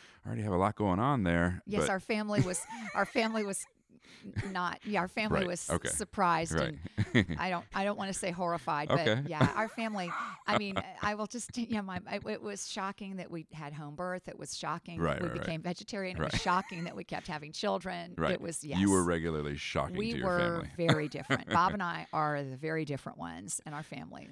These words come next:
Speaker 2: Well loved by our parents, but yeah.
Speaker 1: But you, but, and then you, what you, the way you said it is so, so interesting and so beautiful that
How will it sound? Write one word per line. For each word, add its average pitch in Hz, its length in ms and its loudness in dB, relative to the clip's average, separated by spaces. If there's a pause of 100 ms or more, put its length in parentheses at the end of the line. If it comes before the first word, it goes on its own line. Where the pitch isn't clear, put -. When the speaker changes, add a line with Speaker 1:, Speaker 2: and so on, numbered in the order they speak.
Speaker 2:
Well 170 260 0
loved 196 340 -4
by 165 100 -8
our 180 120 -6
parents, 143 440 -6
but 131 240 -8 (560)
yeah. 131 200 -10
Speaker 1:
But 104 120 4
you, 120 240 2
but, 92 180 2
and 90 140 4
then 90 220 4
you, 80 100 0
what 87 140 2
you, 78 140 -2
the 82 80 -2
way 85 100 2
you 76 100 0
said 90 220 0
it 69 220 0
is 76 100 -6
so, 73 320 0
so - 180 -2
interesting 73 360 0
and 71 100 0
so 78 100 -4
beautiful 71 460 0
that 71 220 0